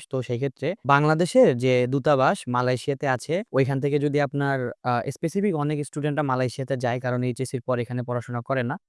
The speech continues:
তাদেরকে পাসপোর্ট করার জন্য পঞ্চাশ মার্কিন ডলার খরচ করতে হয়, আহ, দশ বছর মেয়াদি আটচল্লিশ পেজের যে বাংলাদেশি পাসপোর্ট আছে সেটার জন্য।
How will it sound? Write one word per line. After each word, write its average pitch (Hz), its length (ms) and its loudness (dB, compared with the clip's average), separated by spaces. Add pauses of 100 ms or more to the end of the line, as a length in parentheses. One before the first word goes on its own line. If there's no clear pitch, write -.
(440)
তাদেরকে 135 420 2
পাসপোর্ট 131 360 -6
করার 139 220 0
জন্য 190 180 0
পঞ্চাশ 131 460 -2
মার্কিন 135 360 -2
ডলার 135 260 0
খরচ 135 300 0
করতে 120 260 -6
হয়, 139 260 -2
আহ, 110 220 2
দশ 131 280 2
বছর 135 320 0
মেয়াদি 131 380 0
আটচল্লিশ 127 560 -4
পেজের 123 320 -2
যে 120 140 -4
বাংলাদেশি 113 460 -6
পাসপোর্ট 120 380 -8
আছে 113 140 -8
সেটার 117 320 -8
জন্য। 117 300 -4